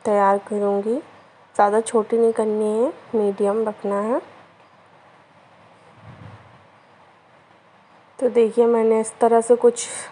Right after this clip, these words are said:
मैं सारी तैयार कर लूँगी। यहाँ मैंने अदरक लहसुन का पेस्ट भी इसमें मिला दिया है। अब मैं इसका बघार लगाऊँगी, मसाला तैयार करूँगी,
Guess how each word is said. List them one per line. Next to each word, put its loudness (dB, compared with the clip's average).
मैं 0
सारी 4
तैयार 4
कर 0
लूँगी। 2
यहाँ 8
मैंने 6
अदरक 4
लहसुन 6
का 6
पेस्ट 6
भी 0
इसमें 4
मिला 4
दिया 2
है। 4
अब 2
मैं -2
इसका -2
बघार 4
लगाऊँगी, 0
मसाला 0
तैयार -2
करूँगी, -4